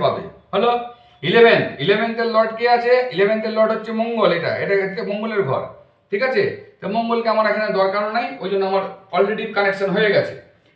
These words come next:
টেন্থ, এই যে টেন্থে, টেন্থে বসে আছে কে আমার? আমার যে নটল চার্টের টেন্থ হাউসের লর্ড শনিদেব, সেই শনিদেব এখানে বসে আছে। এক, দুই, তিন, ইলেভেন্থ হাউস,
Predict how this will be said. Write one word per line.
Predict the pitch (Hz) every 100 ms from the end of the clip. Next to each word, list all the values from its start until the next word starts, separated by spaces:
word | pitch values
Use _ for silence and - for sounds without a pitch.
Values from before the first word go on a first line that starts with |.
| _
টেন্থ, | 214 254 233 - - _ _ -
এই | 180
যে | 196 214
টেন্থে, | 240 233 180 135 -
টেন্থে | 190 233 233 226
বসে | 214 233 233
আছে | 233 233
কে | 214 151
আমার? | 123 - - 131
আমার | 185 208
যে | 151 143 - 156
নটল | - 240 240
চার্টের | 254 240 - -
টেন্থ | 254 233 -
হাউসের | 240 233 233 226
লর্ড | 233 233 -
শনিদেব, | 233 233 143 - - _ -
সেই | 147 180
শনিদেব | 220 208 233 233 190
এখানে | - 175
বসে | 165 147
আছে। | - - 139 170
এক, | 175 170
দুই, | 190 202 -
তিন, | 202 156 110 - - _ _ -
ইলেভেন্থ | 151 190 196 190
হাউস, | 160